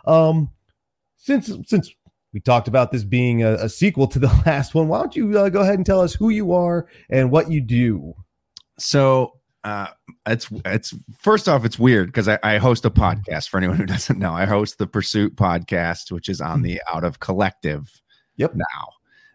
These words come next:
Speaker 2: uh, which is formerly Out of Bounds. So that's all changing, and it's all,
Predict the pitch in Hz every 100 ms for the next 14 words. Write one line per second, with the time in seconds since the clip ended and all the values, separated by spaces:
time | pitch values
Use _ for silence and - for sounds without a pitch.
0 | - 95 87 85 95 92 90 - _ _
1 | _ _ _ _ _ _ - 113 110 104
2 | 107 92 90 90 - 139 127 123 117 -
3 | 135 139 - 131 117 - 107 98 98 92
4 | 90 90 - 92 87 82 82